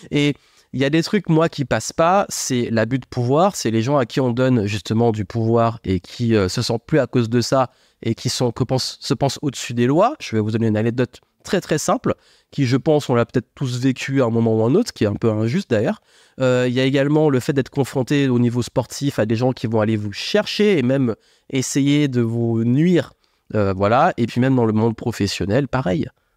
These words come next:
Euh, les gens qui sont là pour mettre des bâtons dans les roues. J'ai été confronté, mais c'est bien parce que là, j'ai compris et j'ai vu que, euh, contrairement à avant, même à l'époque où j'étais, quand j'étais enfant,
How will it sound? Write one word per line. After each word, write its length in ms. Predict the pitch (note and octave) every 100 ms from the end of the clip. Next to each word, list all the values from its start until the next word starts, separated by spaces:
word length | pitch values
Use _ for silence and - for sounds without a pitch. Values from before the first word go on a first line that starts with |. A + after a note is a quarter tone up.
| -
Euh, 120 | F#2 F#2+
les 140 | G2+
gens 220 | A2 D3
qui 220 | - -
sont 160 | G#2+ G2
là 140 | A2+
pour 160 | - A#2
mettre 220 | G#2+ B2+ _
des 120 | - A2
bâtons 340 | G#2+ G#2+ C#3+
dans 160 | D3+ C3+
les 100 | A2
roues. 160 | A2 - _ _ -
J'ai 200 | A#2+ D#3
été 220 | G3+ C4
confronté, 540 | A#3 G#3 - C3 C#3+ - _ _ _ -
mais 120 | C#3+
c'est 200 | - F#3
bien 160 | A#3 C#4
parce 180 | F3
que 100 | -
là, 380 | D#3 E3 G3 A#3
j'ai 380 | D#3 D3 C#3+ C#3+ _
compris 400 | F3 D#3+ - G3+
et 80 | D#3+
j'ai 160 | C3
vu 400 | C3 C3+ D#3 F3 D#3+
que, 400 | D#3 D3 D3+ -
euh, 120 | A2+ A2+
contrairement 540 | D#3+ - F3+ F3+ F#3+
à 60 | D3+
avant, 320 | C#3 D3+ D#3+
même 160 | C#3+ D3+
à 80 |
l'époque 300 | C3 C3 D3 B2+
où 80 | A#2
j'étais, 200 | A#2+ B2
quand 200 | - A#2+
j'étais 180 | -
enfant, 400 | A2+ A2+ - C#3